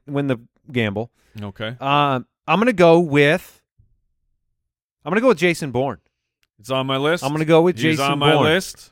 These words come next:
Speaker 1: Resourceful. He can take care of you. He handles a gun.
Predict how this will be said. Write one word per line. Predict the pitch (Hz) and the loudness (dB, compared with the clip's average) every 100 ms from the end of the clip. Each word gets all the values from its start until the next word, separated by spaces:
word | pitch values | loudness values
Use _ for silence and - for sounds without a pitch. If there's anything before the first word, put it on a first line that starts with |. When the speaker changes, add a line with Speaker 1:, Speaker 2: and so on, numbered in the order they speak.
| _ | _
Speaker 1:
Resourceful. | 151 - - 214 202 - 131 98 _ _ _ _ _ | -6 -4 2 2 2 -2 -6 -6 _ _ _ _ _
He | 175 | -6
can | 175 214 | -2 -2
take | 202 196 | -2 -4
care | - 196 190 | -2 2 2
of | 190 175 | 2 0
you. | 190 185 _ | -2 -2 _
He | - 165 | -4 -2
handles | 175 180 170 165 | -2 -4 -6 -8
a | |
gun. | 165 180 175 170 | -2 0 0 -2